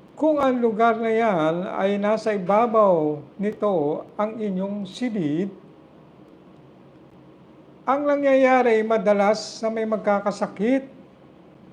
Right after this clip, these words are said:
tulad nga ng nararanasan ninyong mag-asawa. Iyon ay dahil sa nilikhang negative energy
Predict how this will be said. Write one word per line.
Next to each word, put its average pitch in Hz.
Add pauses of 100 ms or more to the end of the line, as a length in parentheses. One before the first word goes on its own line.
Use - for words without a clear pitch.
(500)
tulad 262
nga 208
ng 196 (100)
nararanasan 180 (800)
ninyong 156
mag-asawa. 190 (4000)
Iyon 285
ay 226
dahil 240
sa 220
nilikhang 202
negative 220
energy 151